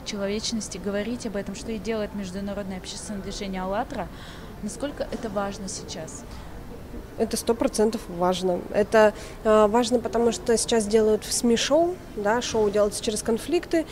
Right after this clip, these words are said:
Speaker 2: и они уже всем надоели, и в них уже мало кто верит. По крайней мере, я точно. И поэтому мне уже надоело смотреть, что творится по телевизору, в-, не буду говорить, по каким каналам,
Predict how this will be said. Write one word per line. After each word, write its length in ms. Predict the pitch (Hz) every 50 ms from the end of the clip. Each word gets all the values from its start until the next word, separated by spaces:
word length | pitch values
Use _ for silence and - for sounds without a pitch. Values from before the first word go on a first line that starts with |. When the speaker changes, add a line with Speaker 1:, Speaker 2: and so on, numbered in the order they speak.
| - - - - -
Speaker 2:
и 60 | 254
они 160 | 269 277 294
уже 140 | 269 247 254
всем 220 | - - 254 240
надоели, 420 | 233 220 220 233 285 330 330 294 240
и 20 |
в 40 | 214
них 160 | 247 247 247
уже 120 | 233 220
мало 180 | 220 214 220 220
кто 180 | 214 - - 214
верит. 300 | 196 202 190 - 190 -
По 140 | - -
крайней 260 | - - 220 220 226 220
мере, 220 | 220 220 214 208
я 100 | 208 208
точно. 440 | 208 208 196 180 - - - 196 185 - - - - - - 226
И 80 | 220
поэтому 340 | 214 240 247 240 262 247 240
мне 160 | 240 233 233
уже 140 | 226 208 220
надоело 400 | 220 214 240 226 226 214 196 190
смотреть, 640 | - - - 208 196 - 214 233 302 311 - - - - 240
что 200 | - - - 247
творится 360 | - 214 214 214 233 220 -
по 120 | - - 202
телевизору, 720 | - 202 208 208 233 294 294 262 285 277 269 262 247 240 233
в-, 560 | - - - - - - - - - - 214
не 100 | 226 240
буду 200 | 226 247 233 233
говорить, 220 | 208 226 220 -
по 100 | - 214
каким 260 | 214 220 220 240 233
каналам, 480 | 226 - 226 247 294 359 370 339 330 311